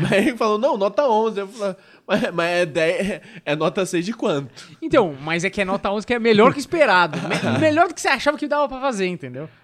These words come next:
Speaker 2: Tava
Speaker 1: Aham.
Speaker 2: muito bom o show. E aí eu lembro que, tipo, na hora da gra-, de agradecer, né, tipo, os,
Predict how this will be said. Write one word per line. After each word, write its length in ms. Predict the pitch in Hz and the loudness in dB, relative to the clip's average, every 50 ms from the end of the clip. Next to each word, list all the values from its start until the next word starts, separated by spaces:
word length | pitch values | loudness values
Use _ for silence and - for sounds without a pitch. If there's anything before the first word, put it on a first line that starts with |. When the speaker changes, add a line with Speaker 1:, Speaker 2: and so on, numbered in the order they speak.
| _ | _
Speaker 2:
Tava 160 | - 247 294 349 | -2 0 0 0
Speaker 1:
Aham. 120 | 370 330 | 0 0
Speaker 2:
muito 200 | 302 294 254 - | 0 0 0 0
bom 200 | 202 170 165 147 | 0 -2 -2 -2
o 20 | 131 | -4
show. 240 | - - 117 101 - _ _ _ _ _ _ _ _ _ _ _ _ _ _ | -8 -12 -14 -16 -16 _ _ _ _ _ _ _ _ _ _ _ _ _ _
E 100 | 165 196 | 2 4
aí 160 | 214 202 196 | 4 6 6
eu 100 | 208 226 208 | 4 2 0
lembro 340 | 185 180 202 220 202 190 175 | -2 -4 -4 -4 -4 -4 -2
que, 100 | - 175 | -2 -4
tipo, 300 | 156 - - - 147 143 | -6 -8 -10 -12 -10 -6
na 100 | 139 139 143 | -2 0 2
hora 160 | 160 170 170 | 2 2 0
da 100 | 165 156 | 0 -2
gra-, 220 | 147 151 147 135 | -2 -2 -4 -4
de 100 | 123 135 | -4 -6
agradecer, 680 | 135 135 135 135 139 131 117 - - - 175 190 196 | -6 -4 -4 -4 -4 -6 -6 -6 -6 -6 -6 -6 -4
né, 220 | 170 143 147 143 123 | -6 -6 -8 -10 -10
tipo, 480 | - - _ _ 110 98 92 87 90 - | -14 -18 _ _ -16 -14 -14 -14 -16 -16
os, 160 | 160 123 - | -16 -18 -18